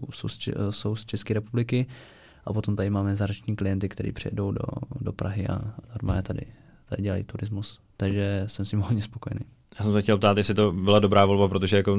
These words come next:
Speaker 2: vůbec není, tady ten biznis je dost těžký, obzvlášť
Speaker 1: Hmm.
Speaker 2: jako když vlastně seš jako úplně člověk, jako z jinýho,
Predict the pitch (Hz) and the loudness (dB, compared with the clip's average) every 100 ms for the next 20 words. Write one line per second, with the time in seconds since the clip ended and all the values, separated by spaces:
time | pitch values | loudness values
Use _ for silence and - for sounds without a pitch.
0 | 98 - 92 95 95 95 95 92 90 - | 0 -4 -2 0 0 0 2 0 -2 -2
1 | 98 95 95 90 98 - 98 - 92 90 | -2 0 0 0 0 0 -2 2 2 6
2 | 120 - 123 95 92 95 90 95 90 - | 6 6 2 0 0 0 0 0 0 -6
3 | 87 90 92 87 92 92 92 92 90 90 | -6 -4 -4 -2 -2 0 0 0 -2 -4
4 | - 95 101 92 95 95 | -4 -2 0 2 2 2